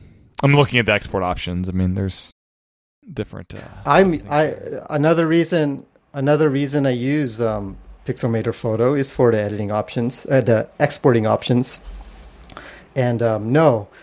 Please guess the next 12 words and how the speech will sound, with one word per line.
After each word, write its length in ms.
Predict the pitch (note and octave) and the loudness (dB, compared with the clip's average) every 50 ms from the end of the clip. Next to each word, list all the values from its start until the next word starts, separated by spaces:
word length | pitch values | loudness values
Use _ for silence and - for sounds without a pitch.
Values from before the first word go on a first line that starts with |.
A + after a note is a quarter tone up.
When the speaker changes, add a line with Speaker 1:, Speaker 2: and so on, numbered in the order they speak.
| - _ _ _ _ _ - | -20 _ _ _ _ _ -8
Speaker 2:
I, 360 | D3 C#3+ C#3+ D#3 D#3 D#3 D#3 | -4 -2 2 2 4 4 4
um, 340 | D#3+ D3+ D3 C#3+ C3+ C3 C3+ - - | 4 4 2 2 0 -2 -8 -12 -12
yeah, 480 | D#3+ D3+ D3+ C#3 D#3 E3 E3+ F3 E3+ | -10 -8 -4 -2 0 2 2 2 0
the 220 | E3 - E3 D#3 C#3+ | 0 0 -2 -2 -2
final 440 | - - - D3+ D#3 D#3+ E3 E3+ | -2 -4 -4 -2 -2 0 0 0
image 360 | D#3 D3+ D3+ D#3+ D#3+ C#3+ - - | 0 0 0 0 -2 -4 -6 -8
gets 180 | D3+ C#3 - | -10 -10 -8
saved 360 | - - C#3+ C3+ C#3 C3+ C3 - | -6 -4 -2 -2 -2 -2 -4 -4
to 60 | C#3 | -4
my 140 | C3+ C3 B2 | -2 -2 -2
photos 560 | - - C#3+ C3 C3 C3+ C3+ C3 C3 C3 A#2+ | -2 0 0 2 2 4 2 2 2 0 0
and 300 | B2+ A#2+ A2+ A2+ G#2+ | -2 -4 -4 -6 -8